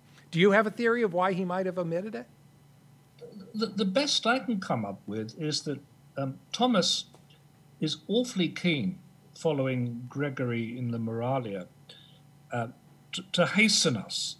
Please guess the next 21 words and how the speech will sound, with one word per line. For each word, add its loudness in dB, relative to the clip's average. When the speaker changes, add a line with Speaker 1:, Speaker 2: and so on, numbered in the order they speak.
Speaker 2:
to -4
the -8
contempla-, -6
contemplation -4
of -8
God -10
in, -10
in -4
an -2
almost 2
single-minded 0
way. 2
So 0
he 0
doesn't 2
want -2
stops 0
along, -2
along -4
the -6
way. -2